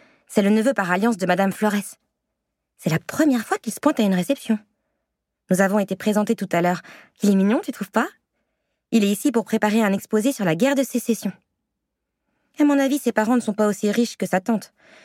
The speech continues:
Et je ne serais pas surprise d'apprendre qu'elle l'a invité pour rendre service. Vu la tête qu'elle tire, on a l'impression qu'elle traîne un boulet. » Je lâchai du regard le jeune Artus pour reporter mon attention sur ma meilleure amie.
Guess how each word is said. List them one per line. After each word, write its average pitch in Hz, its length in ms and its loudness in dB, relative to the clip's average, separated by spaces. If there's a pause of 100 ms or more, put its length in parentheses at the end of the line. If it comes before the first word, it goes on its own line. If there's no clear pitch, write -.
(320)
Et 262 80 0
je 262 60 4
ne 285 80 2
serais 302 160 -4
pas 330 120 0
surprise 262 440 -2
d'apprendre 302 480 -2
qu'elle 208 180 0
l'a 202 100 2
invité 226 360 -2
pour 240 160 -2
rendre 285 240 2
service. 262 500 -2 (800)
Vu 285 160 4
la 254 100 2
tête - 300 -2
qu'elle 202 240 -2
tire, - 340 -4 (380)
on 208 100 4
a 220 60 4
l'impression 262 400 -2
qu'elle 165 160 -2
traîne 285 220 -2
un 151 100 2
boulet. » 233 360 0 (1600)
Je 170 100 2
lâchai 202 260 0
du 202 100 -2
regard 185 340 0
le 175 80 2
jeune 160 180 0
Artus - 500 -6 (460)
pour 180 200 0
reporter 240 440 0
mon 180 160 2
attention 196 500 -2
sur 190 160 -4
ma 170 160 2
meilleure 170 300 2
amie. 147 260 0